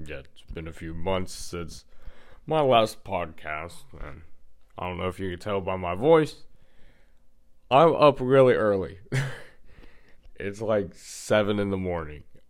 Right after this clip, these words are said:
<laughs> I don't even know why I'm up this early. I should have just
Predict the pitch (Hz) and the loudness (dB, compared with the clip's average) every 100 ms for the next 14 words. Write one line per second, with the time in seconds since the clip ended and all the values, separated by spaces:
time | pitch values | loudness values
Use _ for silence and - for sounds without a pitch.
0 | - 104 - - - - - 90 95 98 | -16 -16 -16 -20 -20 -16 -10 -8 -6 -6
1 | 95 92 90 85 80 95 123 139 131 - | -8 -8 -8 -8 -6 2 4 6 2 0
2 | 101 104 92 - - - - - 95 90 | -4 -4 -4 -10 -20 -20 -20 -14 -10 -8
3 | 85 85 85 87 82 90 - 98 95 85 | -6 -6 -6 -6 -6 -8 -2 0 0 -2
4 | 80 80 - | -6 -10 -10